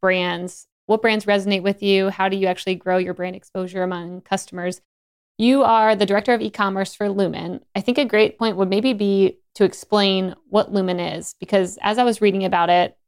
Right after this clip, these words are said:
I know that it started out as a company called CenturyLink. CenturyLink broke into three companies. Lumen was one of them,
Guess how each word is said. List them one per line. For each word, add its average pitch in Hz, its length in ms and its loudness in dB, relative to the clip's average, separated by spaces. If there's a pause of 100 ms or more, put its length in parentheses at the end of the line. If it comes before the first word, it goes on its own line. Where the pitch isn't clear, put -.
I 196 120 0
know 196 160 4
that 180 140 4
it - 100 -12
started 220 320 2
out 208 260 4
as 196 140 -4
a 185 60 -2
company 190 420 -4
called 175 300 -2
CenturyLink. 233 720 2 (360)
CenturyLink 208 720 2
broke 208 240 4
into 190 140 0
three 226 240 2
companies. 202 840 0 (200)
Lumen 233 300 4
was 208 140 2
one 190 120 2
of 175 80 2
them, 196 280 0